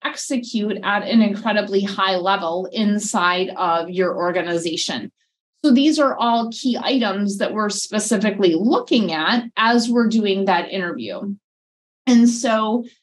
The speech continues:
as we're conducting the interview, again, remember, this is a two-way conversation, and we want to ensure that this potential employee is, you know, asking questions, that they're interviewing you as much as you're interviewing them.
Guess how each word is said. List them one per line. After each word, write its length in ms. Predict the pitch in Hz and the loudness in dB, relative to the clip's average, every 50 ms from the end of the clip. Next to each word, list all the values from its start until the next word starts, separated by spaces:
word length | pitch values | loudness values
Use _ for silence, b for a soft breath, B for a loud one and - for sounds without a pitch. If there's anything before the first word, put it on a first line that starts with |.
| _ _ _ - | _ _ _ 0
as 320 | 214 233 240 247 240 254 | 2 2 2 2 0 0
we're 260 | 240 240 247 240 240 | 0 0 2 0 0
conducting 580 | 240 247 240 226 220 220 226 - - 285 262 262 | 0 2 2 2 4 2 -2 -4 -4 -2 -2 0
the 140 | 254 240 226 | 0 0 0
interview, 360 | 226 226 226 220 220 208 - | 0 0 0 0 0 -2 -2
again, 480 | - 208 214 226 240 240 240 233 214 202 | -2 -4 -2 2 4 4 4 4 4 2
remember, 500 | 214 214 214 220 220 226 220 190 175 185 | 4 4 4 6 6 6 4 4 2 0
this 240 | 185 240 254 247 302 | 0 0 0 2 2
is 140 | 302 285 | 0 2
a 120 | 320 311 - | 2 -2 -2
two-way 380 | - - 285 233 247 233 233 | -2 -2 0 2 2 2 0
conversation, 880 | 233 220 214 196 190 196 190 190 190 151 - - - 170 120 123 135 - - | 0 -2 -2 -2 0 -2 -2 -2 -2 -6 -6 -6 -6 -6 -6 -6 -8 -6 -2
and 160 | 240 254 233 | 2 2 4
we 140 | 240 247 254 | 4 4 2
want 280 | 262 277 277 269 262 262 | 2 2 2 2 2 0
to 140 | - 277 262 | 0 -2 2
ensure 460 | 254 247 240 - - 226 226 226 233 | 2 2 2 2 0 -4 -4 -2 0
that 240 | 214 220 190 - - | 0 0 0 0 -2
this 300 | 220 220 220 226 226 - _ _ _ _ _ _ _ - | -2 -2 -2 -2 -4 -8 _ _ _ _ _ _ _ -4
potential 600 | 240 233 - 254 277 285 294 285 330 320 294 294 | -2 -2 2 2 2 2 2 2 0 0 2 4
employee 840 | 277 269 262 - - 339 440 370 277 233 208 202 196 208 247 233 B B B B _ _ - | 4 4 4 2 0 -4 -2 0 0 0 0 0 0 0 -2 -4 B B B B _ _ 2
is, 520 | 269 269 277 269 269 262 247 240 247 - - _ - | 4 4 6 4 2 2 0 -2 -4 -6 -12 _ -4
you 140 | 233 254 240 | 0 2 2
know, 360 | 247 240 233 233 233 185 - | 2 2 2 -2 -2 -2 0
asking 560 | - 214 214 233 240 - - - 262 240 240 233 | 2 2 2 2 2 -2 -4 -4 -2 -2 0 0
questions, 760 | 269 247 254 - - - 277 262 262 262 262 277 262 240 - | 0 -2 -2 -4 -4 -2 -2 0 2 2 4 4 2 2 0
that 240 | 214 208 240 233 233 | 0 0 0 0 0
they're 200 | 240 233 226 - | -2 -2 -2 -2
interviewing 680 | - 240 262 269 269 262 240 262 269 277 277 262 247 233 | 0 2 4 4 4 4 4 4 4 4 4 4 4 4
you 200 | 247 247 240 233 | 4 4 2 0
as 180 | 226 220 226 | 0 0 2
much 340 | 226 214 208 214 208 208 - | 2 2 2 2 0 -2 -4
as 200 | 262 247 220 214 | -2 -2 0 0
you're 240 | 220 220 214 214 208 | 0 0 2 2 2
interviewing 640 | 196 190 196 196 190 190 196 190 190 180 175 170 | 2 2 2 0 2 2 2 2 2 2 0 0
them. 360 | 170 160 147 135 - - - | 0 -2 -2 -4 -6 -12 -16